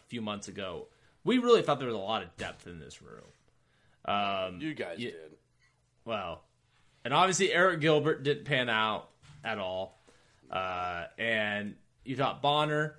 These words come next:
Speaker 1: hey, he's kind of that fullback tight end. Maybe we see something of him. Maybe we will eventually, but right now we haven't. Borchter thought he would be okay, and just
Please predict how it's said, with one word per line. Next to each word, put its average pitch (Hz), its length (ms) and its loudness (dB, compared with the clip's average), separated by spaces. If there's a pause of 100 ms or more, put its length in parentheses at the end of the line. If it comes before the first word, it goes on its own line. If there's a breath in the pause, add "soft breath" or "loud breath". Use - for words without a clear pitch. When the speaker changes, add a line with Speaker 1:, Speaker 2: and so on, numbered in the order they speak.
(140)
Speaker 1:
hey, 131 280 0
he's 135 160 -6
kind 151 180 2
of 147 60 0
that 139 240 2
fullback 147 380 4 (360)
tight 139 280 2
end. 135 360 0 (100)
Maybe 135 280 -2
we 139 100 -2
see 139 160 -6
something 143 340 -2
of 131 120 -6
him. 131 380 -2 (140)
Maybe 160 240 0
we 170 160 0
will 170 220 4
eventually, 139 540 0
but 120 280 -4
right 135 200 0
now 135 180 0
we 139 120 0
haven't. 120 420 0 (1040 soft breath)
Borchter 139 600 4 (160)
thought 131 180 4
he 151 100 4
would 143 140 2
be 143 120 2
okay, 139 500 4
and 117 120 -4
just 131 240 -6